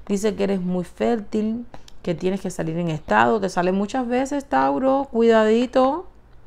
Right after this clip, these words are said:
porque vas a salir en estado. Dice que también debes, eh, hacer tus proyectos, debes, eh,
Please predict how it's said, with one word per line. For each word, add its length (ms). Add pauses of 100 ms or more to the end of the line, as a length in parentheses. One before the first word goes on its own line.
(520)
porque 220
vas 120
a 120
salir 200
en 120
estado. 640 (800)
Dice 360
que 120
también 760 (120)
debes, 720
eh, 600 (140)
hacer 320
tus 160
proyectos, 1080
debes, 540
eh, 540